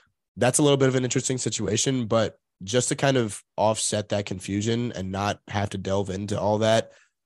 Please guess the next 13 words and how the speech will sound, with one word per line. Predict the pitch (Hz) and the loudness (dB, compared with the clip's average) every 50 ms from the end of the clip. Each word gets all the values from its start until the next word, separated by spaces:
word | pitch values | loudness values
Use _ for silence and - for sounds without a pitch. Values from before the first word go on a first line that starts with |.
| _ _ | _ _
I | - 110 | -2 0
am | 113 120 | 0 2
gonna | 131 131 131 | 2 2 2
go | 127 117 104 | 2 2 2
wide | 98 98 101 104 | 2 0 0 0
receiver, | 104 98 - - 101 107 101 110 113 113 113 - | -2 -2 -2 -2 -2 -2 0 0 0 0 -2 -4
and | - 92 | -6 -8
I'm | 95 107 | -4 -2
gonna | 110 113 | -2 0
go | 120 117 104 | 0 0 0
Quentin | 101 - - 113 113 104 101 | 0 0 -2 0 0 0 -2
Johnson | 92 98 - 95 98 - 117 113 | -4 -4 -4 -4 -2 -2 -2 -2
here. | 107 117 117 120 123 123 120 | -2 -2 0 0 0 -2 -2